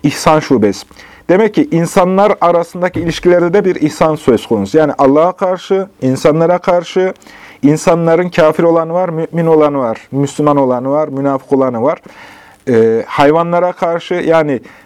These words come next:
muhatap olduğun her varlığa karşı bir, e, ihsanla mükellefiyeti var insanın. Mesela Müslümanlarla ilişkilerinde işte kişinin kendisi için istediği şeyi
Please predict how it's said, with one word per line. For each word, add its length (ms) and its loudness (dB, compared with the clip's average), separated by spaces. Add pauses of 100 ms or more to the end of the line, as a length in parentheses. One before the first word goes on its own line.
(140)
muhatap 460 2
olduğun 360 0
her 220 0
varlığa 440 0
karşı 540 -4 (420)
bir, 280 0 (200)
e, 320 2 (120)
ihsanla 640 2
mükellefiyeti 800 2
var 200 -2
insanın. 500 -4 (360)
Mesela 580 2
Müslümanlarla 840 0
ilişkilerinde 920 0 (960)
işte 280 0
kişinin 520 -2 (420)
kendisi 460 0
için 340 -2
istediği 400 0
şeyi 420 0